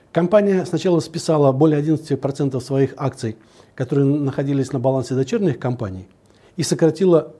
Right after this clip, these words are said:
уставный капитал, о, о, сократила количество акций в обращении до семьсот пятидесяти миллионов штук. Потом провела байбек успешный, который был завершен, завершен летом, и сократила, а, до семьсот пятнадцати миллионов штук акций. И теперь она объявила следующий байбек.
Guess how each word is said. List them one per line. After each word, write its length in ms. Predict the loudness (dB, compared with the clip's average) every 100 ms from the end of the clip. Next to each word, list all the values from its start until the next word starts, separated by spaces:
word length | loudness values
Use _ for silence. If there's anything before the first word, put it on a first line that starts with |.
| _ -14
уставный 540 | -12 -8 -4 -2 -2
капитал, 420 | -4 0 2 2
о, 440 | 2 2 2 0 -4
о, 60 |
сократила 420 | -4 -6 0 0 2
количество 420 | 0 0 -2 -6
акций 200 | -2 -2
в 40 |
обращении 300 | -2 -2 -4
до 80 | -2
семьсот 320 | -4 -4 -6
пятидесяти 480 | -6 -6 -6 -6 -8
миллионов 400 | -8 -4 -6 -8
штук. 200 | -12 -18 _ _ -20 -20 -8
Потом 240 | -2 2 2
провела 340 | 2 4 6
байбек 480 | 8 8 8 4 2 -20 -20 -20 -18
успешный, 460 | -16 -2 0 0 -2
который 260 | -2 0 2
был 140 | 4
завершен, 460 | 2 0 0 -2 -2
завершен 480 | -4 -4 -2 -2 2
летом, 300 | 2 0 -2
и 120 | -6
сократила, 600 | -8 -4 -4 0 0 0 -6 -20 -20 -16
а, 480 | -6 -2 0 0 -4 -10
до 500 | 0 2 2 0 -8 -4
семьсот 380 | -2 2 0
пятнадцати 400 | 0 -6 -8 -8
миллионов 260 | -10 -10 -10
штук 240 | -14 -20
акций. 320 | -20 -20 -20 _ _ _ _ _ _ _
И 220 | -2 0 0
теперь 280 | -2 0 2
она 80 |
объявила 320 | 2 4 4 2
следующий 460 | 2 -2 -2 -4
байбек. 440 | -2 0 -2 -6